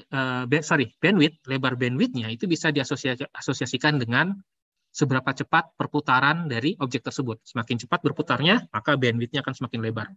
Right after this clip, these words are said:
okupansi bandwidthnya akan semakin lebar. Ini ya, biasanya kita bisa melihat di first null bandwidth, ataupun kita bisa melihat di half power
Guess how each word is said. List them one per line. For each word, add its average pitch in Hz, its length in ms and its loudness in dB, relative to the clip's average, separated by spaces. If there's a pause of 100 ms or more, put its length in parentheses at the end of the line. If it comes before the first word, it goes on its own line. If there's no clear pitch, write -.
okupansi 120 400 -2
bandwidthnya 120 400 -2
akan 123 160 -8
semakin 113 240 -14
lebar. 107 140 -10 (260)
Ini 135 180 0
ya, - 40 -2 (800)
biasanya 127 320 2
kita 160 160 0
bisa 151 240 2
melihat 127 240 0
di 127 160 0
first 135 240 -4
null 123 160 0
bandwidth, 127 340 2 (140)
ataupun 120 320 -2
kita 139 160 -6
bisa 131 160 -4
melihat 127 400 -4
di 139 160 2
half 127 240 -2
power 127 320 0